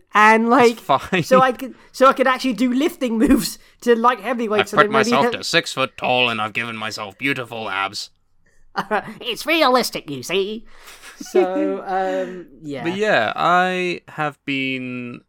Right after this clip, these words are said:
Speaker 2: I've been hard at work I've had my teeth to the grindstone. I've been in that creation suite, and I've been making people.
Speaker 1: Brunky
Speaker 2: They've added a couple
Speaker 1: Rectus?
Speaker 2: of weird, crazy things.
Speaker 1: Have you added Brunky Rectus yet?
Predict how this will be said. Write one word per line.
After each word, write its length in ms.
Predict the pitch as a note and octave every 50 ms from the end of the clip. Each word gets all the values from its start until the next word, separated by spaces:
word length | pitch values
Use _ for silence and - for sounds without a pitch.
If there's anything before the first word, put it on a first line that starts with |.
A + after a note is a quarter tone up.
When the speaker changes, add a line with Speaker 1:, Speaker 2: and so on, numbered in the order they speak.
| _ _ -
Speaker 2:
I've 200 | D#3+ F#3+ G3+ -
been 420 | D#4+ D4+ C#4 C#4+ C#4+ C#4+ C#4+ B3+
hard 260 | F#3+ G#3 G#3 A3+ A#3
at 80 | A3+ -
work 420 | E3+ F#3+ A#3 C4 G3+ - - - _ _ _ _ _ _ -
I've 80 | B2
had 100 | D3 C#3+
my 120 | C#3+ C#3 C#3
teeth 260 | - F3 F#3+ G3 -
to 80 | -
the 80 | A3 G3
grindstone. 640 | F3+ F3+ F#3+ G#3 A3+ A3 - - A#2 G#2+ G2+ G2+ - _ _ _ _ _ _
I've 100 | - B2+
been 140 | B2+ B2+ D3
in 80 | F3 F#3+
that 140 | G3 -
creation 420 | - D#3+ D#3 E3+ G3 F#3 - B2+ A2+
suite, 240 | - - G2+ G2 -
and 100 | A2 A#2
I've 80 | A#2+
been 120 | - D3+ C#3+
making 280 | C3 C#3+ D#3 - D3+ A2
people. 420 | G#2+ G2+ G2 - A2 G2+ G2 - _ _ _ _ _ _ _ _ _ _ _ _ _
Speaker 1:
Brunky 140 | C#3 B2+ A#2
Speaker 2:
They've 240 | B2+ G3+ B3+ C3+ -
added 360 | - D#3+ F#3+ F#3+ C#3+ C3+ C3
a 80 | C3 B2
couple 320 | E3 - F3 G3 - G#3+
Speaker 1:
Rectus? 140 | F#3 F3+ E3+
Speaker 2:
of 60 | D3
weird, 280 | D#3+ F3 F3+ F3+ E3+ -
crazy 420 | - D#3+ E3 E3+ E3+ D#3 D3+ C#3
things. 440 | - D#3+ E3 D3 C3 A#2+ - - - _ _ _ _ _ _ _ _ _ _
Speaker 1:
Have 180 | - E3+ F#3+
you 160 | A3+ C#4+ E4 E4
added 340 | D4+ D4+ C#4 C#4 C4 G#3 G#3
Brunky 440 | A3 A#3 B3+ B3 A3+ - A#3+ A#3+ A3+
Rectus 340 | A3 G#3+ G#3+ - - E3 -
yet? 240 | - A#2+ A#2 - _